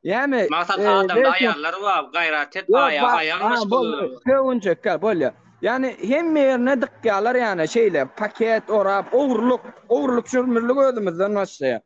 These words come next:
Speaker 1: Indi, e, ýol edaradan alaly, asfalt, ine, şuňa asfalt diýilýär, dogry da, mine şu asfalt, dogrymy? Şu asfalt,
Speaker 2: Dogry.
Speaker 1: e, hökümet berýär elli kamaz, palojnysi elli kamaz, ýöne gelýärden baýlar, "Ey, şol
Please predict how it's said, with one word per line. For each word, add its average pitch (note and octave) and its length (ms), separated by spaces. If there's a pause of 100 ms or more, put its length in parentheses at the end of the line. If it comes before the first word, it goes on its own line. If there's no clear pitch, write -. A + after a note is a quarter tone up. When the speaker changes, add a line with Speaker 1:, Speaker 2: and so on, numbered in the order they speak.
(560)
Speaker 1:
Indi, B3+ 460
e, G#3+ 100 (200)
ýol C4+ 240
edaradan A#3 500
alaly, G3 400
asfalt, A#3+ 500
ine, G3+ 180
şuňa G#3 220
asfalt A3+ 440
diýilýär, E3+ 260
dogry F#3+ 220
da, D4 120
mine A#3+ 240
şu F3+ 160
asfalt, G#3 440 (340)
dogrymy? B3+ 340 (380)
Şu - 140
asfalt, C4 420
Speaker 2:
Dogry. A#3 160
Speaker 1:
e, G3+ 140
hökümet A#3+ 600
berýär B3 340
elli B3+ 240
kamaz, G#3+ 400 (540)
palojnysi A3+ 680
elli A3 260
kamaz, B3+ 400
ýöne A#3+ 440
gelýärden A3 600
baýlar, A#3+ 380 (500)
"Ey, C4 420
şol A#3 340